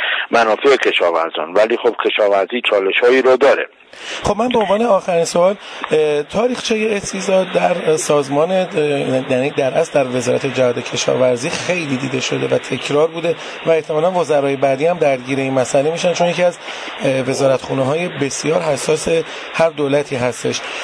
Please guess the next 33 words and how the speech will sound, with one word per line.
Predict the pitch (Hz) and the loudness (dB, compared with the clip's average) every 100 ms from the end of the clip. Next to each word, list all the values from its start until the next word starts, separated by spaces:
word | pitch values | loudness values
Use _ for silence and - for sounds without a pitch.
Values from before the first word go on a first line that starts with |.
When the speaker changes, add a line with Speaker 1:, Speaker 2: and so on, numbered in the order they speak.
| - 262 | -4 0
Speaker 1:
درسته. | 247 220 196 - - - | 4 6 4 0 -8 -4
Speaker 2:
حالا، | 220 262 | 0 0
اه، | 277 - 190 | 0 -2 -2
به | 185 | 2
نظر | 190 180 190 190 | 2 2 0 0
شما | - 190 185 202 135 - - - - | 0 0 2 2 2 -4 -14 -14 -4
با | 175 | -2
توجه | 170 180 170 160 | 0 0 0 0
به | 202 | -4
این | 190 190 | -2 -2
که | - 202 196 196 | -2 -2 -2 0
در | 160 151 | 0 0
بین | 156 180 | -2 -2
وزرا | 175 151 151 151 | 0 2 2 2
هم | 190 | 2
آقای | 151 160 | 0 0
حجتی | 170 131 123 - | 0 -2 -4 -4
یکی | 175 135 139 | -6 -6 -4
دو | 151 | -2
بار | 170 180 | 2 2
قبل | 160 165 165 | 4 2 0
هم | 170 | 0
استیضاح | 147 - 135 143 | -2 -2 -2 -2
شده | 156 151 143 | -2 -2 -2
بودن | 147 156 151 | 0 0 0
یا | 143 | 0
درخواست | 160 143 131 147 - 160 | 2 0 -2 -6 -4 -2
استیضاحشون | 143 135 135 131 131 - 147 | -2 -2 -4 -2 -2 -2 -2
بوده، | 139 156 147 - - - - | 0 0 0 -4 -16 -14 0
آیا | - 254 180 | 2 2 -2
این | 165 156 | -4 0
بار | 165 156 | 0 0
آقای | 143 139 143 139 | 0 0 0 -2